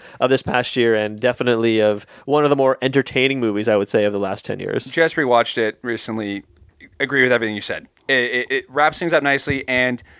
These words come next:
Speaker 2: I, every time I've come on your podcast, I've always been very concerned about, like, oh, do non-Marvel fans who don't watch all the movies,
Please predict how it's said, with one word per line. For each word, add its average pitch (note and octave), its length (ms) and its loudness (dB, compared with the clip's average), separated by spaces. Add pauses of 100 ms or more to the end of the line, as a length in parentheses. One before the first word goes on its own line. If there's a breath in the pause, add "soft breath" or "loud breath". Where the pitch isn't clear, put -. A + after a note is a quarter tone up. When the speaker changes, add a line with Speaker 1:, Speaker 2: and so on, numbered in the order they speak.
(260 loud breath)
Speaker 2:
I, C3+ 160 -2
every D3+ 160 0
time D3+ 140 0
I've A#2+ 260 -2
come C#3 160 -4
on B2 80 -4
your B2 100 -4
podcast, A#2+ 460 0
I've A#2+ 60 0
always B2 180 0
been B2 100 -8
very A#2 180 -2
concerned A2+ 380 -4
about, A2 200 -2
like, A2 220 -4 (280 loud breath)
oh, C#3 160 4
do C3+ 360 -2
non-Marvel B2 720 0
fans A2 400 -6
who A#2+ 140 -8
don't C3+ 280 0
watch A#2+ 240 -2
all A2+ 100 0
the G#2+ 80 -12
movies, G#2 680 -8